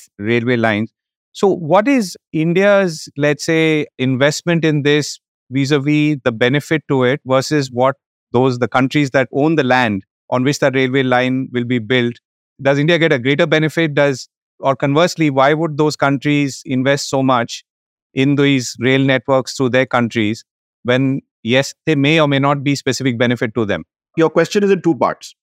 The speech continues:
Speaker 2: For India, it is very clear. We are looking on the world stage as an emergent third largest economic country to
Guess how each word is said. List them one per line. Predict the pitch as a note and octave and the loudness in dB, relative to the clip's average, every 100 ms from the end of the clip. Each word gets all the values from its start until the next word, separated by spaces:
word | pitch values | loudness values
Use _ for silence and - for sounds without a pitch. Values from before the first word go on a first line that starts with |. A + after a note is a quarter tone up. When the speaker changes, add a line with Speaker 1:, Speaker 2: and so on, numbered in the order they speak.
| _ | _
Speaker 2:
For | D3 D#3+ | -4 0
India, | D#3+ F#3+ A3 A3 - | 0 2 4 2 0
it | E3+ | 0
is | E3+ | 2
very | C3+ F3+ | 2 0
clear. | - C#3+ A#2+ G#2 D#3+ _ _ _ | 0 0 0 -2 -10 _ _ _
We | A2+ F#3 A3+ - | -2 0 0 0
are | E3 G3+ | 2 2
looking | A3 E3+ F3+ G#3+ G#3+ - _ | 2 0 0 -2 -2 -4 _
on | E3 | 0
the | D#3+ | 2
world | C#3 E3+ F3 | 2 2 -2
stage | - F3 C#3 A2 - | -2 0 0 -2 -2
as | C3+ | 0
an | D3 | 0
emergent | D#3 D3+ E3+ F3 F3 _ | 0 2 2 0 -4 _
third | D3+ D3 C#3+ | 0 0 2
largest | C#3+ C3+ C#3+ - - _ _ | 0 2 -2 -6 -20 _ _
economic | A#2 B2+ B2 B2+ A#2+ | -6 -2 0 0 -2
country | A#2+ C3 - A2 - | -4 -2 -2 -6 -2
to | C#3+ D3 | -4 -4